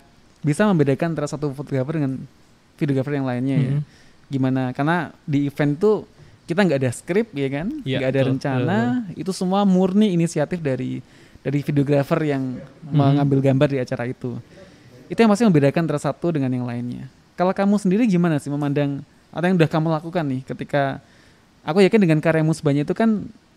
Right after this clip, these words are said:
Speaker 1: aku yakin banyak orang yang kemudian juga puas dengan karyamu, terus kayak akhirnya dipakai lagi dan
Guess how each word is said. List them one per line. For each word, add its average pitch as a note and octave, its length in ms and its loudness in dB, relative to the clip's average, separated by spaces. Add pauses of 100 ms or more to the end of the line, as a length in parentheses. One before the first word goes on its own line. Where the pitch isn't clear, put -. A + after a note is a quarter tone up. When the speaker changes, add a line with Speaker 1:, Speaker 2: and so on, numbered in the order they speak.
(140)
Speaker 1:
aku D3+ 220 -2
yakin F#3 200 4
banyak C#3 200 4
orang D3+ 280 0
yang C#3+ 100 0
kemudian C#3 320 -2
juga C3 300 -4 (160)
puas C#3+ 260 -2
dengan C3 180 -4
karyamu, F3+ 640 -2
terus C#3 200 -8
kayak B2+ 320 -8 (380)
akhirnya C#3 380 -4
dipakai C3+ 480 -4
lagi E3+ 480 0
dan C#3 300 -4